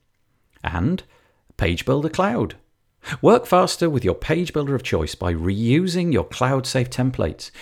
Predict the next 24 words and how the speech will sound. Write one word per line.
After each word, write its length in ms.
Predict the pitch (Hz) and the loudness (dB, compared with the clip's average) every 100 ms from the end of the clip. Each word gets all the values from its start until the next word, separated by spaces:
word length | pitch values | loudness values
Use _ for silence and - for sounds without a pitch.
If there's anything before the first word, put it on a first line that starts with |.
| - | -4
Import 360 | 85 120 131 | 0 4 4
and 100 | - | 4
export 400 | 170 - - 98 - | -4 -2 0 0 2
any 240 | 151 175 | 0 2
layout 360 | 143 143 143 - | 0 0 -2 -4
to 260 | - - | -8 -4
any 240 | 98 113 135 | 0 2 2
of 120 | 131 | 0
your 160 | 139 | -2
WordPress 420 | 120 85 - 135 - | 0 0 -2 -6 -4
websites. 600 | 226 - 107 - - - - - - | -6 -2 -2 -2 -12 -16 -20 -20 0
Page 300 | 143 165 - | 4 4 2
Builder 200 | 190 170 | -2 -2
Cloud 360 | - 131 131 107 | -2 -2 -2 -2
works 320 | 82 - - | -4 -4 -8
with 140 | - | -6
Elementor, 800 | - 117 131 131 123 127 127 110 | 0 4 4 2 0 0 0 -2
Beaver 300 | - 107 123 | -2 0 0
Builder, 340 | 127 123 120 113 | 2 2 2 -2
Breezy, 480 | 104 107 113 127 120 | 0 0 0 -2 0
Gutenberg, 480 | 120 120 117 117 | 0 0 0 0
and 140 | 107 104 | 0 2
many 240 | 107 113 | 4 4
more. 380 | 120 123 82 | 4 2 0